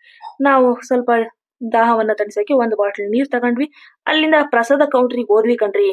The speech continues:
ಎಷ್ಟು ಜನ ಅಂತೀರ, ನಮ್ಮ ಜರ್ನಿ ಪ್ರವಾಸ ಆಗಿರೋದಿಲ್ಲ, ಇಲ್ಲೇ ನಿಂತ್ಕೋಬೇಕಾಗತ್ತೆ ಅಂತ ನಾವು,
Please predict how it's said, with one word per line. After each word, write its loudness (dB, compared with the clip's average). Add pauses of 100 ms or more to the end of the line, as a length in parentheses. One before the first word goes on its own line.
(260)
ಎಷ್ಟು -2
ಜನ 2
ಅಂತೀರ, -2
ನಮ್ಮ -4
ಜರ್ನಿ 0
ಪ್ರವಾಸ 0
ಆಗಿರೋದಿಲ್ಲ, 0
ಇಲ್ಲೇ -2
ನಿಂತ್ಕೋಬೇಕಾಗತ್ತೆ -4
ಅಂತ -8
ನಾವು, 0